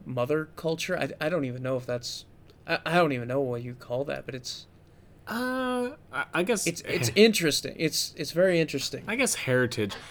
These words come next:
Speaker 2: because do you know, like, the term heritage speaker?
Speaker 1: Uh, no.
Speaker 2: So,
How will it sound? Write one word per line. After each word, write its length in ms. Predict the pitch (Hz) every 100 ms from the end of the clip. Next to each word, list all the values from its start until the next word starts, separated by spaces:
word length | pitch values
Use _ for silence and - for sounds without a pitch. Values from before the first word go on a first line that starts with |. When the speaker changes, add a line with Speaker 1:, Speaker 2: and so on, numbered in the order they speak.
| -
Speaker 2:
because 340 | - 151 160 - - - 165
do 160 | 147
you 100 | 202
know, 200 | 254 262
like, 320 | 226 208 -
the 160 | 180 165
term 260 | - 170 123
heritage 400 | 131 143 139 123
speaker? 560 | - 123 123 165 165 - - - - - - - - - - - - - - - - - - - - - - - - - - 160
Speaker 1:
Uh, 340 | 175 180 180
no. 280 | 202 156 127 -
Speaker 2:
So, 480 | - 180 180 170